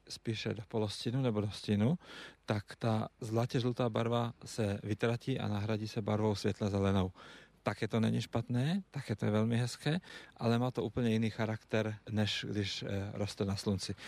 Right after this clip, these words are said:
A to si myslím, že právě na té cesmině vroubkované je zajímavé, že ji můžeme jak uplatnit na různých stanovištích, tak díky té variabilitě prostě získat z jediného kultivaru různé charaktery rostlin.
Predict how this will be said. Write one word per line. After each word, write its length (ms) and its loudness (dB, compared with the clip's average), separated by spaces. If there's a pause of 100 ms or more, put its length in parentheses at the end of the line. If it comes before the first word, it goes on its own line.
(240)
A 100 -2
to 180 0
si 120 0
myslím, 280 2
že 100 0
právě 320 2
na 100 2
té 180 0
cesmině 400 2
vroubkované 540 2
je 60 2
zajímavé, 540 2 (460)
že 320 2 (220)
ji 100 4
můžeme 400 4 (300)
jak 220 2
uplatnit 460 0
na 340 0
různých 340 -2
stanovištích, 800 0 (280)
tak 200 -2
díky 440 2
té 180 0
variabilitě 600 0
prostě 600 -2
získat 480 -2
z 160 -10
jediného 640 2 (120)
kultivaru 580 2 (300)
různé 280 2
charaktery 460 -2
rostlin. 400 -8